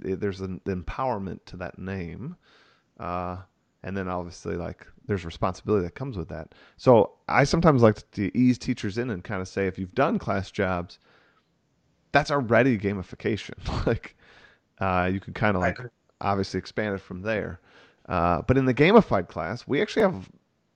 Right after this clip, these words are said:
Speaker 1: lots of other possibilities if we wanted to sort of employ our students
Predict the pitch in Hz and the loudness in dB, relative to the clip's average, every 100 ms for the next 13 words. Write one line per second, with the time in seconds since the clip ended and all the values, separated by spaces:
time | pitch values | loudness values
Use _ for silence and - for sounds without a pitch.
0 | _ - 107 120 - - - 131 127 127 | _ -10 -4 -2 -2 -4 -4 2 4 4
1 | 120 - 113 - 92 98 98 127 123 117 | 0 -2 -6 -10 -4 0 0 -2 -8 -8
2 | 95 92 98 107 - 90 - 92 85 85 | -6 -4 -4 -6 -8 -12 -8 -8 -8 -12
3 | - 104 92 87 - 120 95 92 - | -6 -4 -4 -8 -8 -6 -6 -8 -12